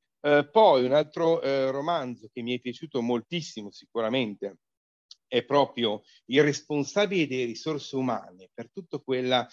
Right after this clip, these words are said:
intreccio originalissimo fra un attentato, fra una riflessione politica ma anche esistenziale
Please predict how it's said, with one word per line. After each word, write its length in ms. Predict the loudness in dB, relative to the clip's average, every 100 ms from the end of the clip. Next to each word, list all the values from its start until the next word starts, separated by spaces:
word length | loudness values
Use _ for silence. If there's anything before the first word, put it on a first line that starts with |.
| -16 -20 _
intreccio 840 | 2 2 2 2 4 4 2 0
originalissimo 1000 | 2 2 -2 -4 -2 -2 -4 -8 -4 -4
fra 140 | -2 -2
un 140 | -2
attentato, 1160 | -4 -6 -2 0 0 2 2 2 0 -2 -4 -4 -12 _
fra 140 | 0 2
una 120 | 4
riflessione 920 | 2 -2 -8 -8 -4 0 2 2 -2
politica 800 | 0 2 2 0 -6 -12 -4 -2
ma 140 | 0 0
anche 320 | 0 -4 -8
esistenziale 1120 | -6 -12 -6 -2 -2 -2 4 6 6 2 -2